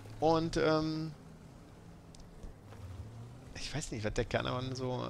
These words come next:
ähm, an Gun Depression hat. Weiß auch nicht, was er da jetzt, er kann sich jetzt auch nicht mehr kein Rumgeballer mehr erlauben oder irgendwas ausprobieren.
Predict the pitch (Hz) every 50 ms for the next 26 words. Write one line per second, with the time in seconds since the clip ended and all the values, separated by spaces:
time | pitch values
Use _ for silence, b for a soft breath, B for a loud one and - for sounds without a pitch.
0 | 107 107 113 117 117 117 113 117 117 113 113 113 107 - - - 110 104 95 92
1 | 113 139 170 - - 170 170 - - 175 175 180 - - - - - - - -
2 | - - - - - - - - - - - 117 113 - 143 143 143 127 - 143
3 | - - 156 - 123 123 127 - - - - - - - - - - - - -
4 | - - - - - - - - - - - - - - - - - - - 123
5 | - 180 180 180 185 180 156 147 170 175 160 170 180 - - 180 165 151 151 -
6 | B B B B B B B B B B - - - - - - - - - -
7 | - - - - - - - - - - - - - - 62 71 73 73 - -
8 | - - - - - - - - - - - - - - - - - - 185 196
9 | 190 175 220 262 269 247 156 135 - - 147 147 151 156 151 147 139 143 143 139
10 | 135 139 143 147 151 143 135 127 139 143 143 151 165 170 151 160 165 233 - -
11 | - - 151 135 135 143 135 135 135